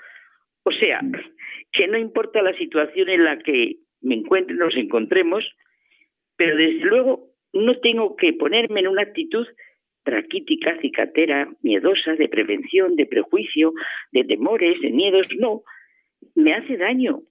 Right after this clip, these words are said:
me perjudica. Cuanto más conscientes seamos y más viva la sensibilidad de que nos une con el tú, que todo lo crea, más veremos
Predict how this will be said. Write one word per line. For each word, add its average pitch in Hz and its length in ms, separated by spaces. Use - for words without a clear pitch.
me 147 160
perjudica. 127 800
Cuanto 160 360
más 254 220
conscientes 151 800
seamos 117 420
y 165 160
más 254 300
viva 139 520
la 143 120
sensibilidad 147 720
de 135 140
que 113 360
nos 123 240
une 220 240
con 139 200
el 110 240
tú, 208 280
que 139 120
todo 190 220
lo 165 160
crea, 190 360
más 202 340
veremos 226 580